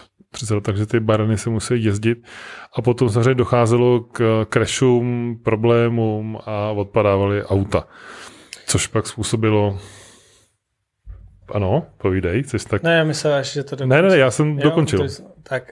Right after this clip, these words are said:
Speaker 2: eh, za mě nejlepší z té neděle byly tréninky betlů mezi, eh, Michalem Reichertem a Markem Zakouřilem.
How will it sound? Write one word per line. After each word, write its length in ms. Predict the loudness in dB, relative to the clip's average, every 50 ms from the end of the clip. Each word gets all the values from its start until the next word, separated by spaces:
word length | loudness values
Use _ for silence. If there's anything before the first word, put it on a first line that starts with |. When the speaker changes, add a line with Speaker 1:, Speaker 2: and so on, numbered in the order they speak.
| -6 -4
Speaker 2:
eh, 420 | -2 0 0 2 0 0 -2 -2 -4
za 240 | -2 0 0 0 0
mě 520 | 2 2 2 2 4 2 2 0 -2 -6 -12 -12
nejlepší 1000 | -10 -8 -6 -6 -6 -6 -6 -6 -8 -8 -8 -6 -6 -6 -8 -8 -10 -12 -14 -14
z 120 | -16 -14
té 120 | -12 -10 -8
neděle 680 | -6 -6 -6 -4 -2 -2 -2 0 0 0 -2 -2 -6 -12 _ _ _ _ _ _ _ _ _ _ _ _ _ _ _ -8
byly 220 | -6 -4 -4 -6 -6
tréninky 640 | -2 0 2 2 2 2 0 -2 -2 -2 -4 -4
betlů 600 | -2 -2 -4 -4 -6 -6 -6 -6 -6 -8 -10 -12 -16 -20 _ _ _ _ _ _ _ _ -20 -20 _ _ _ _
mezi, 760 | -2 0 2 2 2 2 2 2 2 2 0 -2 -4 -8 -8 -8
eh, 340 | -6 -6 -6 -6 -6 -6 -8
Michalem 400 | -8 -10 -8 -6 -6 -4 -2 0
Reichertem 600 | 2 0 0 0 -4 -8 -4 -2 -2 -2 -2 -4 -8
a 40 | -4 -2
Markem 380 | 0 0 0 -2 -4 -6 -4
Zakouřilem. 720 | -4 -6 -6 -4 -6 -6 -6 -8 -10 -10 -12 -12 -16 -18